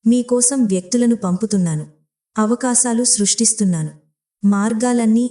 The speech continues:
ఏర్పాటు చేస్తున్నాను. ఇప్పుడు అలాంటి ఒక క్షణం వస్తుంది. మరియు ఈరోజు మీరు ఈ వీడియో చూస్తున్నారు.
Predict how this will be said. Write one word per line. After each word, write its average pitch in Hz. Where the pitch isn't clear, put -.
ఏర్పాటు 214
చేస్తున్నాను. 175
ఇప్పుడు 247
అలాంటి 240
ఒక 247
క్షణం 214
వస్తుంది. 190
మరియు 214
ఈరోజు 214
మీరు 214
ఈ 202
వీడియో 196
చూస్తున్నారు. 196